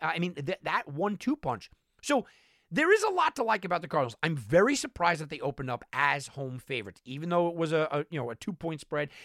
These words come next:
It was saying that Car-, the Colts should be, but the Colts are a team that people are now starting to get into. The Colts now, all of a sudden, the M V P talk for Jonathan Taylor is out there.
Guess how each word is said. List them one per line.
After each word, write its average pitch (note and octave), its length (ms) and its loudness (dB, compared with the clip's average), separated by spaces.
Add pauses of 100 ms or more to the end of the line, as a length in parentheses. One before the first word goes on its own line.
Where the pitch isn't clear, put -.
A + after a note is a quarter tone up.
(180)
It C#3+ 180 -8
was C#3+ 160 -2
saying D3 300 -4
that B2+ 160 -6
Car-, C#3+ 200 -2
the C3+ 120 -6
Colts D3 240 -6
should C#3+ 120 -6
be, C#3 160 -4
but A#3+ 220 -8 (100)
the G#3 120 -12
Colts - 420 -4
are F4 100 -6
a E4 60 -8
team G3+ 280 -10
that G3+ 120 -10
people F#3+ 300 -8
are - 20 -4
now F3 160 -6
starting D#3 320 -8
to C#3+ 100 -10
get C#3+ 200 -6
into. B2+ 260 -10 (260)
The - 80 -12
Colts F3+ 360 -4
now, F3 160 2 (100)
all D#3+ 300 2
of F#3+ 80 -4
a F#3 40 -6
sudden, F#3+ 200 0
the F3 100 -2
M D3 100 -4
V F3 120 -8
P F#3+ 120 -10
talk F3 200 -2
for F3 120 -2
Jonathan E3 360 -2
Taylor D#3 280 -2
is A#2 120 -4
out G#2+ 140 -4
there. F2+ 120 -10